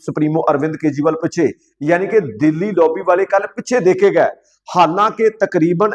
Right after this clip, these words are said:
ਅਜਿਹਾ ਹੁੰਦਾ ਹੈ ਕਿ ਪੰਜਾਬ ਆਮ ਆਦਮੀ ਪਾਰਟੀ ਦੇ ਸੁਪਰੀਮੋ ਅੱਗੇ ਹੁੰਦੇ ਨੇ ਤੇ ਪੰਜਾਬ ਦੇ ਮੁੱਖ ਮੰਤਰੀ ਭਗਵੰਤ ਮਾਨ ਪਿੱਛੇ ਹੁੰਦੇ ਨੇ, ਲੇਕਿਨ ਕੱਜ-, ਕੱਲ੍ਹ ਕੁਝ ਵਿਲੱਖਣ ਦੇਖਣ ਨੂੰ ਮਿਲਿਆ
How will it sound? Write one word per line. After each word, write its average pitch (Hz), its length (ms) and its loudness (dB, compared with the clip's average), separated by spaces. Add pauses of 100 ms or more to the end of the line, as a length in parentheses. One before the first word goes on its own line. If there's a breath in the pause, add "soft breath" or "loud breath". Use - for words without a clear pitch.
(120)
ਅਜਿਹਾ 220 320 6
ਹੁੰਦਾ 170 320 2
ਹੈ 185 160 4 (320)
ਕਿ 214 100 -2
ਪੰਜਾਬ 170 540 4 (360)
ਆਮ 185 200 4
ਆਦਮੀ 175 340 2
ਪਾਰਟੀ 165 380 0
ਦੇ 208 120 0
ਸੁਪਰੀਮੋ 185 580 -2
ਅੱਗੇ 190 200 2
ਹੁੰਦੇ 220 280 4
ਨੇ 175 140 -2 (640)
ਤੇ 202 340 4
ਪੰਜਾਬ 180 340 4
ਦੇ 208 100 4
ਮੁੱਖ 196 200 2 (100)
ਮੰਤਰੀ 175 340 -2
ਭਗਵੰਤ 185 400 -4
ਮਾਨ 156 200 4 (120)
ਪਿੱਛੇ 180 220 -2
ਹੁੰਦੇ 175 240 2
ਨੇ, 131 140 -2 (320)
ਲੇਕਿਨ 202 540 2
ਕੱਜ-, 214 600 0 (200)
ਕੱਲ੍ਹ 220 280 0
ਕੁਝ 214 260 -2
ਵਿਲੱਖਣ 220 640 0
ਦੇਖਣ 202 280 2
ਨੂੰ 202 140 0
ਮਿਲਿਆ 151 260 4